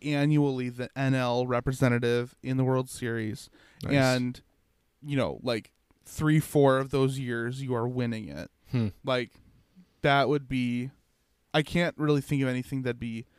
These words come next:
Speaker 1: like, the only thing I could think of would be better is if the Bears went on a Patriots-like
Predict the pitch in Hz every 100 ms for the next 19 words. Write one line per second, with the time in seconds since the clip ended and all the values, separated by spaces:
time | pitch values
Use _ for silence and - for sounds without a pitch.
0 | _ - - 151 156 170 190 196 165 170
1 | 160 147 135 131 123 123 135 135 - 123
2 | 123 123 135 120 120 113 - 135 131 135
3 | 127 - 123 123